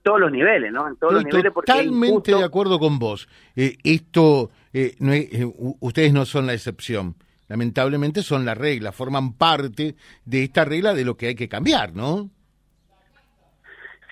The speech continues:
Speaker 1: Sí, está bien, pero vos sabés que, José, que cada vez que pasa un, un, una elección, este tema de, del consejo, y yo defiendo la institución concejal,
Speaker 2: Yo
Speaker 1: eh,
Speaker 2: también,
Speaker 1: del
Speaker 2: ¿eh?
Speaker 1: consejo
Speaker 2: Yo también,
Speaker 1: municipal,
Speaker 2: ¿eh?
Speaker 1: porque es una institución democrática, José, que cumple una función, que está para controlar,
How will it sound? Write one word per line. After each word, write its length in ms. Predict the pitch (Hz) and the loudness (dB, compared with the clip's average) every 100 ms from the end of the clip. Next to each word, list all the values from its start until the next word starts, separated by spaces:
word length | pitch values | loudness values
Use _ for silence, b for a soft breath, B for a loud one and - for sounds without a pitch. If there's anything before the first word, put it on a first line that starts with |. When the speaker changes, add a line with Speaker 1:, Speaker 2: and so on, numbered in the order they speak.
| - | -14
Speaker 1:
Sí, 140 | 240 196 | -2 0
está 260 | 170 233 185 | 2 2 4
bien, 220 | 175 156 | 4 2
pero 120 | 190 | 0
vos 120 | 214 | 0
sabés 180 | 220 226 | 2 0
que, 120 | 208 | 0
José, 260 | 175 165 208 | -4 -2 -2
que 160 | 202 170 | -2 0
cada 240 | 202 190 | 2 4
vez 180 | 190 196 | 4 0
que 140 | 180 | -2
pasa 300 | 160 185 - | 0 -2 0
un, 360 | 170 156 156 160 | 0 2 2 0
un, 140 | 160 - | -2 -2
una 180 | 170 170 | 0 2
elección, 540 | 151 147 - 208 220 | 2 0 0 2 2
este 220 | 175 170 170 | -2 -2 0
tema 280 | 190 190 170 | 0 2 4
de, 160 | 156 - | 2 2
del 200 | 147 147 | -2 0
consejo, 500 | 139 131 202 190 160 | -2 -2 -2 0 0
y 80 | 170 | 2
yo 80 | |
defiendo 420 | 320 160 190 208 165 | 2 2 2 2 2
la 100 | 147 | 0
institución 420 | 139 135 127 170 | -4 -8 -2 0
concejal, 540 | 160 147 - 175 208 - | 0 -2 0 0 0 -2
Speaker 2:
Yo 80 | 226 | -10
Speaker 1:
eh, 40 | |
Speaker 2:
también, 280 | 233 262 262 | 2 4 6
Speaker 1:
del 160 | 202 131 | 4 4
Speaker 2:
¿eh? 40 | |
Speaker 1:
consejo 220 | 143 185 170 | 2 2 2
Speaker 2:
Yo 100 | 180 | 4
también, 320 | 226 214 233 | 4 4 6
Speaker 1:
municipal, 180 | 220 240 | 6 6
Speaker 2:
¿eh? 40 | |
Speaker 1:
porque 200 | 220 202 | 4 4
es 40 | 196 | 4
una 140 | 220 | 4
institución 460 | 214 202 175 208 214 | 4 0 -6 2 4
democrática, 640 | 196 180 - 220 220 180 151 | 4 2 4 2 2 -4 -2
José, 460 | 151 - 208 226 B B _ | -4 0 0 0 B B _
que 100 | 156 | -4
cumple 320 | 202 220 196 | -2 0 2
una 140 | 185 | 0
función, 640 | 165 143 139 - 214 208 185 | 0 -4 -4 0 2 2 0
que 80 | 156 | -2
está 160 | 190 | 0
para 180 | 185 165 | 2 2
controlar, 680 | 156 156 139 151 185 185 | 0 -2 0 2 4 4